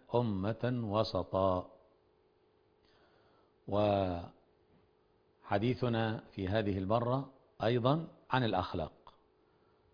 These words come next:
الوسطية في الأخلاق. هذه الحلقة نماذج من مواقف مع رسولنا صلى الله عليه وسلم،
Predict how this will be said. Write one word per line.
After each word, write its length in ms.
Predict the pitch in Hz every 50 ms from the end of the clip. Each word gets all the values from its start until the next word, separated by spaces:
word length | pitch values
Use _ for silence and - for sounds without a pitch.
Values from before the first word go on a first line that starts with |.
| _ _ _ _ -
الوسطية 920 | 95 98 95 95 - - 90 - - 123 127 127 143 143 143 156 156 165 165 - - _ _ _ _ _ _ _ _ _ _ _ _ _ _
في 480 | - 110 113 123 127 135 139 139 - - - - _ _ _ _ _ _ _ -
الأخلاق. 880 | 127 135 135 - 101 98 - 104 90 80 73 - _ _ _ - - - _ _ _ _ _ _ _ _ _ _ _ _ _ _ _ _ _ _ _ _ _ _ _ _ _ _ _ _ _ _ _ _ _ -
هذه 720 | - 107 139 180 185 147 143 135 127 127 123 117 113 - - - - _ _ _ _ _ _ _ _ _ _ _ _ -
الحلقة 640 | 117 107 101 - - 143 143 131 113 - - 113 104 - - -
نماذج 640 | 110 120 151 165 160 143 120 110 107 - - - - - - _ _ _ _ _ _ _ _ -
من 140 | 104 113
مواقف 560 | 117 120 127 147 165 165 - - 120 98 - - - - _ _ _ _ _ _ _ _ _ _ _ _ _ _ _ -
مع 300 | 113 135 143 135 131 123
رسولنا 540 | 120 110 - - 117 113 131 143 135 123
صلى 260 | 113 - 139 131 123 120
الله 340 | 113 120 131 131 123 117
عليه 200 | 107 107 110 113
وسلم، 460 | 113 107 - - 147 151 147 147 143